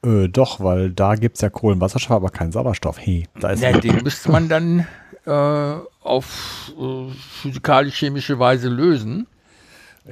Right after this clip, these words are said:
Speaker 1: Ich stell mir nur eher die andere schlimme Variante, so dass irgendwer meint, äh, sich die Bohrrechte für Titan zu sichern, hier hinfliegt und, äh, die, uns die Kohlenstoffbilanz auf der Erde komplett verhagelt.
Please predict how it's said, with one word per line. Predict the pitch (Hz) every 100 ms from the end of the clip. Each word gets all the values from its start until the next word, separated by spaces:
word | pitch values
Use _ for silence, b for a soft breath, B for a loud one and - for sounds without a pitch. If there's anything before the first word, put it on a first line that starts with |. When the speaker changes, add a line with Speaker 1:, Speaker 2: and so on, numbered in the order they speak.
| - _ -
Speaker 1:
Ich | 90
stell | - 123
mir | 123
nur | 113 110
eher | 117 123
die | 117 110 104 -
andere | 120 123 107
schlimme | - 131 127
Variante, | 104 98 98 107
so | 110
dass | 98 -
irgendwer | 123 127 131 120 117 117
meint, | 110 113 127 120 -
äh, | 113 117
sich | 117
die | - 101
Bohrrechte | 98 120 135 127 117 120
für | 117 107
Titan | 107 - 131 151
zu | 135 95
sichern, | 101 101 135 123
hier | 127
hinfliegt | 120 156 - 104 117 117
und, | 113 120 127 123
äh, | 120 117 117
die, | 113 117 113
uns | 113 131 -
die | 117
Kohlenstoffbilanz | - 135 143 131 127 - 123 123 131
auf | 120
der | -
Erde | 110 123
komplett | - 113 - 135 -
verhagelt. | 101 87 90 80 78 -